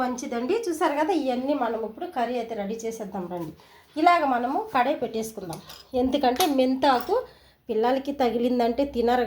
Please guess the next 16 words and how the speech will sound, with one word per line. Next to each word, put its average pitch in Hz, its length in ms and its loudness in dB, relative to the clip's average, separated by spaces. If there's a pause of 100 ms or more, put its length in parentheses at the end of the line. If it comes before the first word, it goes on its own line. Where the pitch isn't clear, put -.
కాబట్టి 202 480 0 (1120)
వాళ్ళకి 302 400 4
తెలియకుండా 262 500 0 (120)
మనము 233 220 -4 (120)
దీన్ని 269 280 0
ఏం 262 120 0
చేద్దామంటే 220 520 0 (840)
కొంచెం 339 280 6 (100)
ఆయిల్లో 254 300 4 (100)
ఫ్రై 254 160 2 (140)
చేసేసుకుందామండి. 214 800 0
ఇలా 349 120 4 (120)
చేయటం 320 460 2
వల్ల 247 160 2 (840)
మనం 294 220 2
మిక్సీ 330 260 2